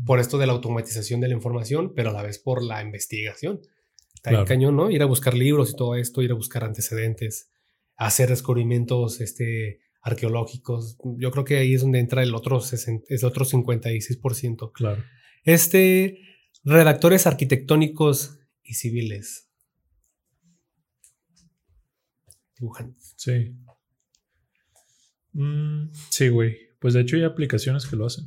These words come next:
Speaker 2: así que sí, güey.
Speaker 1: Cincuenta y dos por ciento, güey, tiene una probabilidad de desaparecer.
Speaker 2: Claro.
Speaker 1: Acuérdate que existe el, el sí y no y el
Speaker 2: El tal vez.
Speaker 1: y el tal vez, el ya veremos.
Speaker 2: Sí, güey.
Speaker 1: Este, por otro lado, ar-,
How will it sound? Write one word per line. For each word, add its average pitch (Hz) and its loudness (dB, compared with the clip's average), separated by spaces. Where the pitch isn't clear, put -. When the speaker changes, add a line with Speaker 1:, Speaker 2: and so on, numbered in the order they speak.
Speaker 2:
así 120 -8
que 120 -6
sí, - -10
güey. 113 -10
Speaker 1:
Cincuenta 139 4
y 135 8
dos 131 4
por 135 -2
ciento, 123 -2
güey, 110 -8
tiene 123 -4
una 123 -2
probabilidad 113 -2
de 113 -2
desaparecer. 107 -10
Speaker 2:
Claro. 110 -8
Speaker 1:
Acuérdate 151 2
que 151 2
existe 151 2
el, 156 -4
el 220 -2
sí 247 2
y - 4
no 254 6
y 143 2
el 131 0
Speaker 2:
El 117 -6
tal 120 -2
vez. 156 -6
Speaker 1:
y 131 2
el 127 0
tal 143 0
vez, 139 -2
el 143 -2
ya 143 0
veremos. 131 -4
Speaker 2:
Sí, 135 6
güey. 107 6
Speaker 1:
Este, 143 6
por 135 8
otro 135 6
lado, 160 6
ar-, 131 2